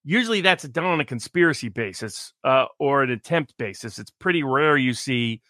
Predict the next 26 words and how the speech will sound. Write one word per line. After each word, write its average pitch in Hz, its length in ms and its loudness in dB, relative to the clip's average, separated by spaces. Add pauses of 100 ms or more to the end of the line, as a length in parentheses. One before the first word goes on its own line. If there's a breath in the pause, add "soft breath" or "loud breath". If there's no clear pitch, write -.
(400)
uh, 127 220 4
them 131 240 4
attempting 127 440 -4
to 113 40 -2
say, 123 160 -4
"Well, 127 220 4
you 117 160 2
planned 151 560 0
the 127 80 0
intentional 123 500 -4
murder 117 360 -2
here." 101 680 -6 (560)
Doesn't 143 240 0
usually 127 320 2
work 120 320 -2
that 110 240 -4
way. 101 240 0
So 120 340 0 (240 soft breath)
the 131 60 -6
J 165 240 4
F 127 100 0
K 147 220 2
Jim 117 240 0
Garrison 143 480 2
case 117 420 -4 (280)
involved, 135 480 4